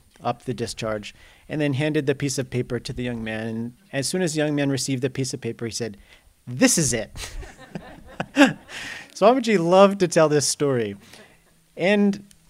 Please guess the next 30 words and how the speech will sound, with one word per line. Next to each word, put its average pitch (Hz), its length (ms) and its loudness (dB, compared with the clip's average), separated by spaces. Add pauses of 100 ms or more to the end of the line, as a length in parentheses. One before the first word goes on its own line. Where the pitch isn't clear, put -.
(140)
you 190 100 -2
know, 202 360 4 (120)
there 185 220 6
is 254 540 2 (180)
two 240 160 0
different 226 300 2
approaches 202 600 0
toward 160 560 2 (420)
harvesting 175 640 2
this 117 180 -4
divine 117 400 -2
nectar. 113 460 -6 (1040)
And 156 260 0
there 160 100 2
is 180 260 0
that 170 260 4
practice, 151 600 -2 (200)
which 135 240 -6
is 143 260 -2
the 127 580 -4
n-, 131 380 -12
practice 135 380 -2
of 143 100 -2
neti 127 320 -6
neti, 160 440 -4 (280)
of 127 260 -4
not 131 280 -4
this, 135 280 -2
not 139 280 -4
that, 175 420 -4